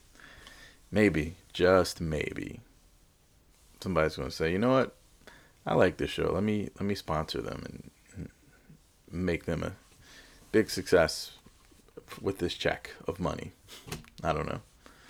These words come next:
But yeah, this training montages are dumb. They're inspirational. They're cool. They're amazing. They look great, but they're dumb. When you see somebody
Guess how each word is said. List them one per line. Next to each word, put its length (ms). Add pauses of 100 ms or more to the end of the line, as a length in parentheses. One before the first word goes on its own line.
(680)
But 100
yeah, 200
this 400 (100)
training 380
montages 640 (160)
are 420 (300)
dumb. 440
They're 100
inspirational. 760 (260)
They're 100
cool. 460 (360)
They're 120
amazing. 520
They 100
look 180
great, 240 (220)
but 100
they're 100
dumb. 300 (720)
When 80
you 60
see 160
somebody 640